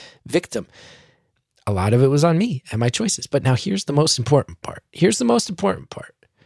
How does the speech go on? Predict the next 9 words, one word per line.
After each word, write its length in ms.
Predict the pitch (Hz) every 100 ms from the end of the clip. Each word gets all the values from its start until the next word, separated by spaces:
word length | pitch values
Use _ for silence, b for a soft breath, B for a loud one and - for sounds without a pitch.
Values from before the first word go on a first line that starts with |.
| b b b b
is 320 | - 110 107 131
many, 300 | 185 254 240
many 260 | 190 165
years 300 | 147 151 139
after 320 | 131 - 120
all 180 | 120 135
this 240 | 131 120 -
went 180 | 113
down, 380 | - 85 67 82